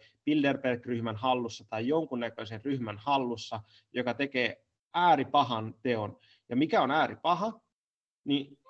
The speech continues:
arkkityyppisesti niin otetaan pyhin asia, mitä maailmassa on, joka tässä tapauksessa juuri vastasyntynyt lapsi, ja pahin asia, mitä maailmassa on,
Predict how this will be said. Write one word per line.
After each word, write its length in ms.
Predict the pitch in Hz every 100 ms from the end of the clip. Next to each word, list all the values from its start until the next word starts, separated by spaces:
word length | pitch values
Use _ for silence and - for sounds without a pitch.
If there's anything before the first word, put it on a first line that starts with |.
| -
arkkityyppisesti 1000 | 170 175 160 147 139 139 131 131 - 127
niin 180 | 123 123
otetaan 480 | 160 165 143 135 113
pyhin 440 | 185 202 185 139
asia, 360 | 143 139 143 120
mitä 220 | 120 120
maailmassa 540 | 127 139 117 117 110 -
on, 360 | 143 196 214 _ _ _ _
joka 260 | 139 135 131
tässä 320 | 147 139 -
tapauksessa 600 | - 131 123 120 117 - -
juuri 340 | 143 151 139
vastasyntynyt 720 | 127 143 - 117 120 117 110 107
lapsi, 600 | 131 135 - - 196 - _ _ _ _
ja 100 | 139
pahin 420 | 131 170 175 170 135
asia, 300 | 131 139 120
mitä 240 | 123 120
maailmassa 480 | 127 131 120 113 -
on, 320 | 120 113 113